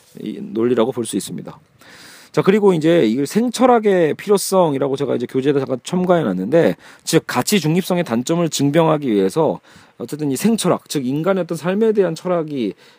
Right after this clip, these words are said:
이제 또 유행을 하거든요. 왜냐하면 이런 너무 실증적인 과학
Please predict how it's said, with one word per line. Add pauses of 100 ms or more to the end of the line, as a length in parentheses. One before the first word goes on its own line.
이제 (340)
또
유행을
하거든요. (340)
왜냐하면
이런
너무
실증적인
과학